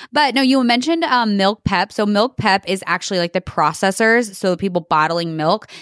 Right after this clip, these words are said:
they pay into a marketing fund, and they're the ones that have Got Milk. And then Got Milk now has turned into, like, Gonna Need Milk, which is, like, a sports recovery campaign.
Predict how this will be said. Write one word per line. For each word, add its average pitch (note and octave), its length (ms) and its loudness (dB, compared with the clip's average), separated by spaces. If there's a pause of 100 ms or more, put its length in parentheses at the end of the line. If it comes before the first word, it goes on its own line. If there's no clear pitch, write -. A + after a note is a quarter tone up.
(120)
they F#3+ 320 0
pay G3+ 240 0
into F3 180 -2
a F3 80 2
marketing D#3+ 400 0
fund, C#3 240 -4
and F3+ 160 -4
they're F#3 220 2
the G3 60 -4
ones F3+ 180 0
that F3 80 -4
have E3+ 160 -2
Got D#3+ 200 0
Milk. C4+ 320 2
And G3 220 0
then F#3 120 0
Got G3+ 200 0
Milk F#3+ 220 -2
now F3 180 0
has F3 160 -2
turned F3 200 -2
into, E3 200 -4
like, D#3 220 -6
Gonna F#3+ 220 0
Need G3 200 -2
Milk, F#3 320 -2
which E3 140 -6
is, - 80 -14
like, E3 80 -4
a D#3+ 40 -10
sports - 360 -2
recovery A#3 640 0 (240)
campaign. A3+ 600 2